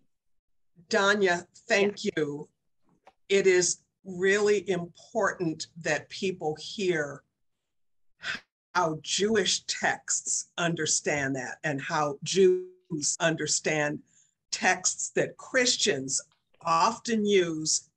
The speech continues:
Speaker 1: and completely bend some other way. And, and we
Speaker 2: Mm-hmm.
Speaker 1: need to talk about that reality. Um, as Fred was talking about para church, I think that is so important, um, to cut across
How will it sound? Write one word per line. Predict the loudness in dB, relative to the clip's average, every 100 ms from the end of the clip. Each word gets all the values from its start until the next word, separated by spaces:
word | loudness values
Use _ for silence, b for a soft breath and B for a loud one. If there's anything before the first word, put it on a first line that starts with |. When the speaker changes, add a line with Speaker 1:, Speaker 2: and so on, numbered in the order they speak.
| -2
Speaker 1:
and | 0 2 -2 -6 -8
completely | -6 -6 -2 0 2 2 2 0
bend | 0 2 2 0 -6 -10 _ b
some | b 2 2 2
other | 0 2 2
way. | 2 2 0 -2
And, | -4 -2
and | -2 -2
we | 0
Speaker 2:
Mm-hmm. | 2
Speaker 1:
need | 0 0
to |
talk | -4 -2 0 -2
about | -2 -2 -2
that | -4 -4 -6
reality. | -2 0 2 0 -8 -18 -16 -18 B B B -2
Um, | 0 0 0
as | 0
Fred | -2 4 4 4
was | -2 -8 -2
talking | 0 0 -2
about | 0 0 0 -4
para | -6 0 2 2 0 -6 _ -4
church, | -4 0 2 2 -2 -4
I | -4
think | -2 -2 2
that | 0 2
is | 2
so | 2 2 0
important, | -2 -6 -2 0 0 -2 -8 -12 B B B B
um, | 0 2 0 -2
to | -2 -2
cut | -2 0 0 0
across | -8 -10 -6 -2 0 0 0 0 -2